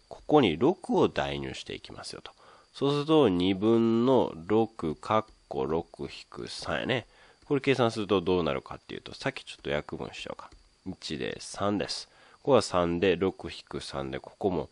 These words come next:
三が出てくるから、三かけ三で九本やね。めっ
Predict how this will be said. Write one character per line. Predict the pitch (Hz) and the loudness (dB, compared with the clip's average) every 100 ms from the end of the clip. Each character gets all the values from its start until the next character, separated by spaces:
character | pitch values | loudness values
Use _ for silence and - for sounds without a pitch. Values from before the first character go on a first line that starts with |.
| _ - | _ -16
三 | - 82 76 | -4 -2 -2
が | 67 | -6
出 | - | -8
て | - - | -10 -10
く | 57 | -10
る | - | -10
か | 67 | -4
ら、 | 76 67 - | -4 -6 -12
三 | - 85 87 92 | -10 -4 -4 -2
か | - 85 | -4 -6
け | 90 80 | -6 -6
三 | - 78 76 | -8 -8 -6
で | 76 71 - _ _ _ _ _ _ _ - | -6 -8 -12 _ _ _ _ _ _ _ -6
九 | 226 202 | 0 0
本 | - 60 | -2 -4
や | 101 | -6
ね。 | 98 _ _ _ _ _ | -6 _ _ _ _ _
め | 104 | 0
っ | 113 | 0